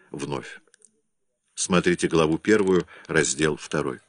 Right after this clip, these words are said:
Полезная попытка общего обзора как археологии, так и истории не только Южной Руси, но и её северных частей была осуществлена Готье.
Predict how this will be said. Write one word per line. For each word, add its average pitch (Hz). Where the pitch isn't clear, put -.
Полезная 160
попытка 151
общего 135
обзора 113
как 101
археологии, 95
так 92
и 90
истории 107
не 101
только 156
Южной 90
Руси, 80
но 90
и 95
её 90
северных 76
частей 147
была 107
осуществлена 90
Готье. 76